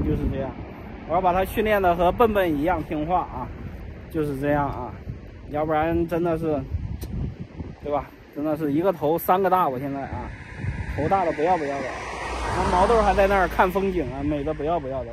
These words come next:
吹着小风啊，舒服得很啊。我现在我都愁死了，真的是。我决定了要对小黑上绳子啊，大家支不支持我的这个决定啊？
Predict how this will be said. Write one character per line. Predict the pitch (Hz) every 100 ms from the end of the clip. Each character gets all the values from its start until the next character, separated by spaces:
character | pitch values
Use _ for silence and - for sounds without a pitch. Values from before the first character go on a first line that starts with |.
| -
吹 | 180 170
着 | 165
小 | 139
风 | 113 147 156
啊， | 151 - - - -
舒 | - 156
服 | 170
得 | 156
很 | 135 107
啊。 | 117 - - - - - - -
我 | 131
现 | 156
在 | 156
我 | 139
都 | 139 156
愁 | 156 - 170
死 | - 110
了， | - - - - 123
真 |
的 | 131
是。 | 120 120 - - - - -
我 |
决 | 135 147
定 | 180 190
了 | 147
要 | 160 170
对 | 180 165
小 | - 139
黑 | 151 175
上 | 190 160
绳 | 135 123
子 | 151 165
啊， | - - - - - -
大 | 147
家 | 156
支 | 156
不 | 165
支 | 156
持 | 156 -
我 | 131
的 | 123
这 | 131
个 | 131
决 | 120 117
定 | 120 135
啊？ | - 107